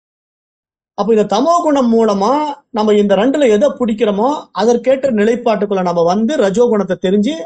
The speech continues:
அப்புறம் சத்துவ குணத்துக்குள்ள நம்ம வர்றதுக்கு உண்டான அந்த ப்ராசஸ் நமக்கு வந்து இந்த பாடத்திட்டங்கள் மூலமாக சுட்டி காட்டப்படுது.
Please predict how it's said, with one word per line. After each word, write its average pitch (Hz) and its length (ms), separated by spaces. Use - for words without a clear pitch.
அப்புறம் 202 280
சத்துவ 208 300
குணத்துக்குள்ள 185 340
நம்ம 175 140
வர்றதுக்கு 175 360
உண்டான 170 380
அந்த 180 640
ப்ராசஸ் 247 440
நமக்கு 175 280
வந்து 190 200
இந்த 185 220
பாடத்திட்டங்கள் 180 540
மூலமாக 156 540
சுட்டி 214 220
காட்டப்படுது. 123 520